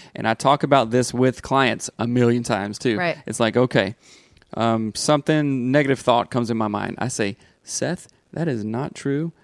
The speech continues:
Speaker 1: You are not going there.
Speaker 2: Right.
Speaker 1: You have earned this. You've done seventy-five hard. You have a master's degree." And you can, like, w-,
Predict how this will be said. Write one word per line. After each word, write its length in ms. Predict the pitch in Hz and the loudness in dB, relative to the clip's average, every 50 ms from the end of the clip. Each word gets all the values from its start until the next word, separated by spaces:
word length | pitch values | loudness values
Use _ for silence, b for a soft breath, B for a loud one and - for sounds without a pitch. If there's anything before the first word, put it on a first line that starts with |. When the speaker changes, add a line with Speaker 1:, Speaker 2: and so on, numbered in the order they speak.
| _ _ - | _ _ -6
Speaker 1:
You 120 | 123 120 | -6 -4
are 60 | 110 | -4
not 320 | 107 104 107 113 123 117 117 | -4 -4 -4 -4 -6 -4 -4
going 260 | 120 113 107 104 104 | -4 -4 -4 -4 -6
there. 220 | 104 98 - - - | -6 -6 -6 -4 -4
Speaker 2:
Right. 220 | 190 180 160 - - _ - | -2 -4 -4 -4 -8 _ -8
Speaker 1:
You 500 | 117 123 127 127 127 127 127 123 120 120 | -4 0 2 2 2 2 2 2 0 -2
have 240 | 120 123 101 101 - - | -2 -4 -4 -4 -4 -2
earned 280 | - 127 135 156 165 | -2 0 0 0 0
this. 340 | 160 160 175 180 - - - B B B B | 0 0 -2 -2 -4 -8 -12 B B B B
You've 160 | B 113 113 92 | B -6 -6 -2
done 240 | - 113 131 147 | 0 0 0 0
seventy-five 500 | - - 156 151 156 151 156 156 160 156 | 2 0 0 2 0 -2 0 0 0 0
hard. 340 | 143 147 147 143 143 143 143 | 0 0 0 0 0 0 -2
You 120 | 135 117 120 | -2 -2 -2
have 160 | 120 120 131 | -2 -2 -2
a 60 | 143 | -2
master's 400 | 147 139 135 127 - - 123 120 | 0 0 0 0 -2 -4 -6 -4
degree." 260 | 123 117 131 131 131 117 | 0 0 2 2 2 2
And 100 | 143 165 | 2 2
you 80 | 185 | 2
can, 200 | 190 - 196 185 | 2 2 0 2
like, 180 | 143 160 156 - | 2 2 2 2
w-, 220 | 143 139 147 - | 0 -6 -8 -8